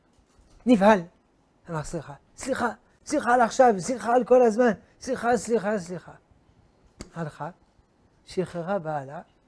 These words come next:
אמרה לבעלה, "איפה השגת את הכסף?" "אצלו."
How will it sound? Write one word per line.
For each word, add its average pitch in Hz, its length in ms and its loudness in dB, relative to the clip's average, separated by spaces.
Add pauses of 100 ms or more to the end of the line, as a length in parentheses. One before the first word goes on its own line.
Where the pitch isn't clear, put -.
(560)
אמרה 160 200 -8
לבעלה, 151 280 -6
"איפה 151 240 -12
השגת 165 440 -12
את 151 160 -18
הכסף?" 156 460 -18 (1300)
"אצלו." 240 260 -10